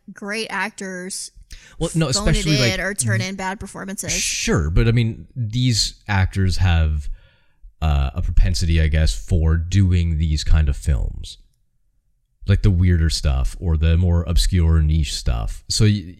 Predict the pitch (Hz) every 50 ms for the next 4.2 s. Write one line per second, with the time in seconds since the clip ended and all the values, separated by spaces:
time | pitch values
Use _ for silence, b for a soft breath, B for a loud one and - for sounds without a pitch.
0 | - _ - 120 104 - - - - 110 107 107 90 90 82 - - - 104 101
1 | 92 92 95 92 90 82 78 - - 98 82 78 78 80 78 76 85 87 82 78
2 | 73 73 73 73 69 67 67 65 - b b b b b b b b b b b
3 | b b - _ _ _ _ _ _ _ _ _ _ _ _ _ _ - 170 147
4 | 120 - - -